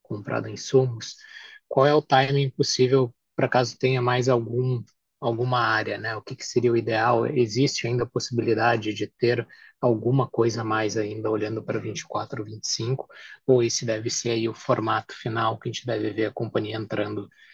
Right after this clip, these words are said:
nesse novo planejamento? É, e segundo ponto, é, queria que, eh, se vocês pudessem falar um pouquinho sobre a estratégia de hedge, né? Pavinato, você comentou um pouquinho sobre essa questão,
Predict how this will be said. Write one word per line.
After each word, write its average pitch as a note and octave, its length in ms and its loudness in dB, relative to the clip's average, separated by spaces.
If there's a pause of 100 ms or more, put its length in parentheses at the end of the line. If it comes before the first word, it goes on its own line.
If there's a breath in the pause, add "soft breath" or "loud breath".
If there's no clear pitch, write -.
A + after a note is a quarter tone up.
(260 soft breath)
nesse A#2+ 220 -4
novo A2 280 -6
planejamento? A2 640 -4 (640 loud breath)
É, B2+ 440 2
e D3 80 4
segundo D3+ 500 2
ponto, C#3+ 720 4
é, B2 300 -2
queria C3+ 240 -2
que, - 80 -6
eh, C3+ 260 2 (280)
se - 180 -6
vocês B2+ 180 -6
pudessem D#3 380 -2
falar C#3 160 2
um C#3 80 4
pouquinho C#3 500 2 (400 soft breath)
sobre C3 300 2
a C3+ 40 8
estratégia B2+ 580 2
de B2 240 -8
hedge, A#2 360 -2
né? A#2 140 -8
Pavinato, A#2+ 420 -6
você - 120 -8
comentou A#2+ 340 -6
um - 20 -10
pouquinho B2 280 -8
sobre A#2+ 220 -4
essa - 140 -4
questão, A#2 480 -2